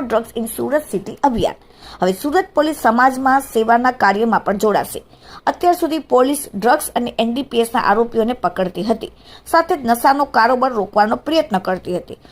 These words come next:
હવે સુરત પોલીસ નશાના કારોબારને રોકવાના અભિયાનની સાથે સમાજ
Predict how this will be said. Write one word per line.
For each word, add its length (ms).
હવે 140
સુરત 460
પોલીસ 280
નશાના 540
કારોબારને 560
રોકવાના 480
અભિયાનની 460
સાથે 240
સમાજ 320